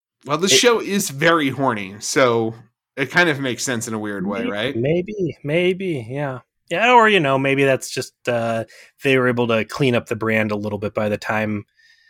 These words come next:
Speaker 2: Jean-Luc rolled around there, and this is, uh,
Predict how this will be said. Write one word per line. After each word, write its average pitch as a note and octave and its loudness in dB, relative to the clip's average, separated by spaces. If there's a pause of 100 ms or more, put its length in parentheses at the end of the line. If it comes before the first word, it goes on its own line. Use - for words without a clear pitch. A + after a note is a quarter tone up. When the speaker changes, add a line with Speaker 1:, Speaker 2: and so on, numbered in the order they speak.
(260)
Speaker 2:
Jean-Luc A2+ 2
rolled A2 -2
around G#2+ -2
there, G#2 -2
and G#2+ -2
this - -4
is, G#2 -8
uh, G#2+ 0